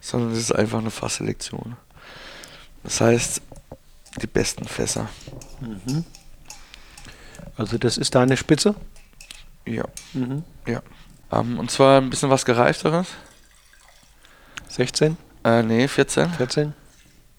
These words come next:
Speaker 1: Es braucht ein bisschen Zeit, bis es kommt. Ähm, schön, schönes, schönes, äh, Wortspiel. Der Wein heißt Le Dernier Cri.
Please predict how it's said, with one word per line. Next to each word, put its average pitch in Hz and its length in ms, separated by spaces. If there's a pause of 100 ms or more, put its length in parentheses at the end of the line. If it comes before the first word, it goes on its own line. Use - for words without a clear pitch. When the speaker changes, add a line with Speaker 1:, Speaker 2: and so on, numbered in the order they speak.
(920)
Speaker 1:
Es - 80
braucht 135 300
ein 135 80
bisschen 135 260
Zeit, 156 400 (1300)
bis 123 180
es - 80
kommt. 156 320 (1500)
Ähm, 123 320 (680)
schön, 131 440
schönes, 139 520 (160)
schönes, 131 500
äh, 113 220
Wortspiel. 131 460 (400)
Der 113 120
Wein 123 240
heißt 120 240
Le 113 80
Dernier 117 320
Cri. 120 380